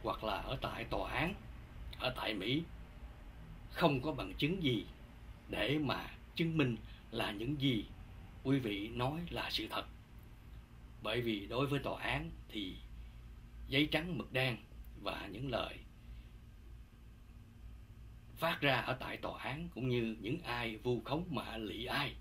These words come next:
tòa án có giữ hồ sơ. Và hồ sơ của tôi tại tòa Family Court ở Orange County, California,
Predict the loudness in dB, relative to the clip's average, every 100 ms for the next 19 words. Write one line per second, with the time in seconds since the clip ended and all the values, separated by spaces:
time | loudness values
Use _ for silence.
0 | -12 -16 -14 -14 -14 -16 -16 -14 -6 -2
1 | 0 0 0 0 -2 0 -2 -4 -4 -2
2 | -2 -4 -14 -16 -16 -18 -16 -16 -16 -16
3 | -16 -16 -16 -16 -14 -14 -10 -2 2 2
4 | 4 6 8 8 6 2 -2 6 8 10
5 | 8 2 -12 -14 -14 -12 -12 -14 -12 -12
6 | -12 -12 -8 -4 -2 0 -2 -2 -6 -10
7 | -14 -14 -4 2 4 4 4 4 2 0
8 | -4 -6 -8 -14 -14 -12 -6 -4 -4 -4
9 | -2 -2 -2 -4 -4 -6 -2 -2 -2 -4
10 | -2 -2